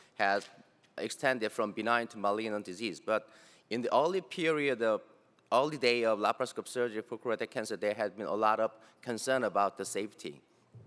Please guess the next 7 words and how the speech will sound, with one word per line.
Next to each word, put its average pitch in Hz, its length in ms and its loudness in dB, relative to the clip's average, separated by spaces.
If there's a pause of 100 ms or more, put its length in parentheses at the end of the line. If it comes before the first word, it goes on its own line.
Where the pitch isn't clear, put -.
(680)
But - 320 2 (960)
during 151 360 2
the 123 340 6 (100)
past - 380 0
two 208 220 -6
decades, 110 480 0
large-scale 123 640 2